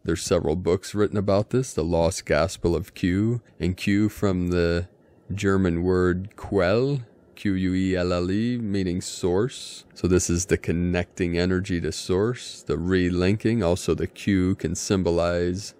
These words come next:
freeing consciousness from the simulation of the prison or the prism of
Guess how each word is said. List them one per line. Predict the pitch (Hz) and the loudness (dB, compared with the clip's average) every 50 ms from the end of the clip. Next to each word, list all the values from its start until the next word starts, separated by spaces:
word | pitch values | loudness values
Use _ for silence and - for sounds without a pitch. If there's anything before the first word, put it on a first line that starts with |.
| _ _ _ | _ _ _
freeing | _ - - - - - 104 101 101 98 95 95 95 92 92 95 92 95 95 95 - - - - - | _ -20 -20 -18 -6 -2 2 2 4 4 4 4 4 4 4 2 2 0 -2 -4 -10 -16 -20 -20 -8
consciousness | - - 92 90 92 - - 98 95 - - 98 95 95 101 - - - - - - - - _ | -4 0 2 2 2 0 0 -2 -2 0 0 2 2 2 2 0 -4 -8 -10 -12 -12 -14 -18 _
from | - - - - 98 92 90 87 87 85 85 85 82 85 85 - - - - 151 - | -20 -12 -2 0 2 2 2 2 2 0 0 0 -2 -2 -4 -8 -16 -20 -20 -8 -6
the | - | -6
simulation | - - - - 110 101 95 92 87 85 87 90 98 - - - 98 95 | -4 -4 -2 0 2 2 4 4 4 4 4 2 2 0 0 0 0 0
of | 90 87 | 0 -2
the | 92 - | -4 -6
prison | - - - - 101 95 95 98 104 101 98 98 101 104 104 107 113 110 - - - - - - | -8 -10 -4 0 0 2 2 0 0 2 2 2 2 2 0 0 -2 -4 -6 -12 -20 -20 -10 -4
or | - 92 | -2 0
the | 82 80 | 0 0
prism | - - - 110 104 98 98 98 107 101 92 98 107 123 131 143 143 117 - - | -2 -2 -2 0 2 2 2 2 2 2 2 4 2 2 2 0 0 -2 -4 -4
of | - 90 92 87 85 85 85 90 92 101 104 - | -2 0 2 4 4 2 2 0 -2 -4 -6 -10